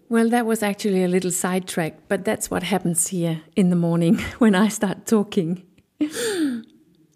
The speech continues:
I never know quite where it ends when I start,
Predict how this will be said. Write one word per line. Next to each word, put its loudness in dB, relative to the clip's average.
I 0
never 6
know 4
quite -6
where -2
it -2
ends 0
when -2
I -4
start, -4